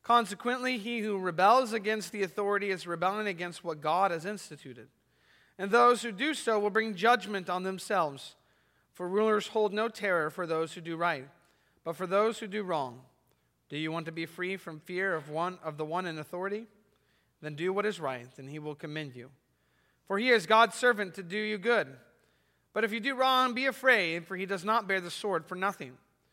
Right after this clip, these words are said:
He is God's servant, an agent of wrath to bring punishment on the wrongdoer. Therefore, it is necessary to submit to the authorities, not only because of possible punishment, but also because of conscience.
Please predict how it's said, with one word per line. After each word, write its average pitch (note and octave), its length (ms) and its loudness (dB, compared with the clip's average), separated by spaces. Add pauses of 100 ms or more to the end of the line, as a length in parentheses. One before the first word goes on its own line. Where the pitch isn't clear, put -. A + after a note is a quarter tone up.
(280)
He F#3 160 -4
is D#3 120 -2
God's F3 300 2
servant, D#3 420 -6
an D3+ 160 -10
agent D#3 500 -8
of D3 220 -12
wrath E3+ 400 0
to E3 80 -10
bring D#3 300 -10 (100)
punishment D#3 680 -6
on D3 140 -12
the C#3 80 -10
wrongdoer. C#3+ 580 -8 (760)
Therefore, A#3 400 6
it G#3 60 4
is G3 120 -2
necessary G#3+ 600 0
to G#3 200 -8
submit G#3+ 400 -6
to F#3+ 120 -12
the D#3+ 140 -6
authorities, E3+ 500 -6 (340)
not A3+ 140 2
only A3+ 220 4
because G3 320 -2
of F3 100 -2
possible E3+ 460 0
punishment, D#3 500 -8 (400)
but D#3 100 -8
also F3 300 0
because D#3 300 -8
of D3 100 -12
conscience. E3+ 680 -6